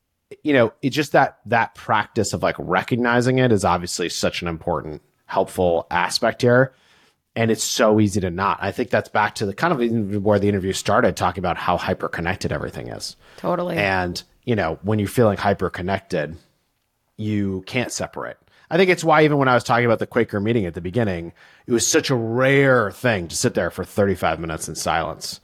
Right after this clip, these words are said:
Speaker 2: Totally.
Speaker 1: And, uh, you know, I'm someone who's meditated a lot, and, like, I don't sit there that long. And I definitely don't sit there that long with that, with that many people.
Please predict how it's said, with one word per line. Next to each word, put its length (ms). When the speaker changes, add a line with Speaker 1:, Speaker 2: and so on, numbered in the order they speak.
Speaker 2:
Totally. 400
Speaker 1:
And, 520
uh, 540
you 80
know, 80
I'm 160
someone 260
who's 140
meditated 560
a 100
lot, 360
and, 100
like, 140
I 160
don't 260
sit 200
there 180
that 240
long. 240
And 200
I 120
definitely 320
don't 100
sit 140
there 80
that 140
long 260
with 100
that, 180
with 180
that 140
many 120
people. 440